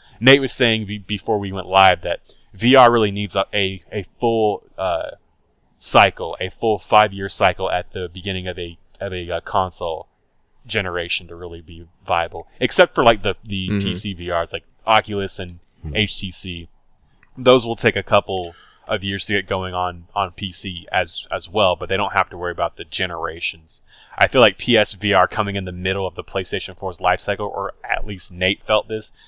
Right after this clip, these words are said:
Speaker 1: that it really kind of sputtered out, or at least it's probably going to sputter out by the time we get the next console.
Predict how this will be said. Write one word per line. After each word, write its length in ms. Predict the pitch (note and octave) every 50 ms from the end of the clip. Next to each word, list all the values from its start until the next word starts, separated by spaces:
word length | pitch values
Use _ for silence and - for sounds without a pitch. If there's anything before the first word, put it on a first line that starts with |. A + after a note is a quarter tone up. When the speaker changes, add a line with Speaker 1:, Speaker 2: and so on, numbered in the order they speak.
| _ _ _ -
Speaker 1:
that 280 | G2 G#2+ G2+ F#2+ F#2 -
it 160 | G2 G2 F#2+
really 240 | G2 A2 A2 G#2 G2+
kind 280 | - - A2+ G#2+ G#2 G2
of 140 | F#2 F#2 _ _ _ _ _ _ _ _ _ _ -
sputtered 520 | - - - - - G#2+ G2 F#2+ F#2 F2
out, 300 | F2 E2+ E2 D#2+ D#2+ - _ _ -
or 120 | G#2 G2 F#2+
at 60 | F#2+
least 180 | G2 - - -
it's 80 | -
probably 300 | - - A2+ G2+ G2 F#2+
going 220 | F2 F2+ E2+ E2+ E2
to 60 | -
sputter 360 | - - - F2+ E2+ E2+ E2+ E2+
out 180 | E2 E2 - -
by 100 | F2 E2+
the 80 | E2+
time 260 | - - - F2+ E2+
we 80 | E2+ E2+
get 120 | F2+ -
the 80 | - E2+
next 260 | E2+ E2+ - - -
console. 540 | - - F#2 E2 E2 - - F2 D#2+ E2